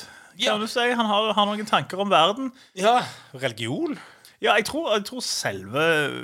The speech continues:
Speaker 1: hvis, nå skal ikke jeg gå for langt i analysen her, men jeg, jeg tror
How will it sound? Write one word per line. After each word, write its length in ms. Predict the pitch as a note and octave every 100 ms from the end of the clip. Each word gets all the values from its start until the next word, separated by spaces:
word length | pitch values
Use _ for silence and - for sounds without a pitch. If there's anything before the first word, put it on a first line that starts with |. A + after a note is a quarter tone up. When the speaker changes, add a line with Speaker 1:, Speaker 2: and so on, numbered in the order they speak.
| B2+
Speaker 1:
hvis, 160 | B2 B2
nå 160 | B2
skal 240 | A#2+ B2 A#2
ikke 140 | C3
jeg 60 | B2+ - - - -
gå 120 | B2
for 160 | C3+ C#3+
langt 240 | F3 D3+
i 80 | D3+
analysen 500 | C#3+ C3+ A#2+ - E3
her, 140 | E3+
men 140 | D#3 C#3
jeg, 160 | C3+ -
jeg 140 | A#2+
tror 380 | - C#3 E3